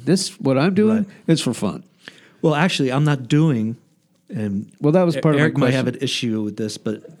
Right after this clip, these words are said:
Speaker 2: I'm not, this isn't gonna be, uh,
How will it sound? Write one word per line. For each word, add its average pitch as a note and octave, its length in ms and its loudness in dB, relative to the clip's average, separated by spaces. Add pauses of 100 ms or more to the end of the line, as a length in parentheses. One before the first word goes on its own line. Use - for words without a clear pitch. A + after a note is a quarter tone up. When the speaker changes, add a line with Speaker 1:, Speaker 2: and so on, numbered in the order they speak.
(100)
Speaker 2:
I'm C3 260 -4
not, C3 240 -2 (520)
this B2+ 260 -6
isn't C3 260 -2
gonna A#2+ 240 -2
be, G#2+ 640 -2 (1120)
uh, G2+ 400 -8